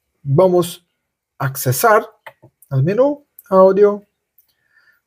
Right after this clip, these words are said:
generador de audio, idioma, guardar configuración, cargar configuración, clave bloqueo, preset, mensaje de texto y modo selección. Vamos aquí, está en estándar, vamos a poner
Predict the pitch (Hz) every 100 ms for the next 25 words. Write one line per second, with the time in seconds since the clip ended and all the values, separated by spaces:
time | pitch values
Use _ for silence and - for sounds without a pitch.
0 | _ _ 135 139 135 131 185 175 202 202
1 | 196 196 190 - 165 165 180 180 185 185
2 | 170 - 143 143 143 156 165 - _ _
3 | _ _ 139 131 139 131 208 208 127 135
4 | 165 170 - - 131 135 135 196 185 _
5 | - 151 147 151 165 214 208 202 202 147
6 | 151 - 202 196 _ _ _ _ - _
7 | _ 127 131 - - 208 196 202 202 208
8 | 202 202 - 170 175 170 143 147 151 156
9 | - - - 127 - 175 185 185 - _
10 | _ _ - 139 139 135 135 139 254 -
11 | _ _ - 120 - 143 - 233 262 269
12 | - 170 156 156 147 - 156 160 175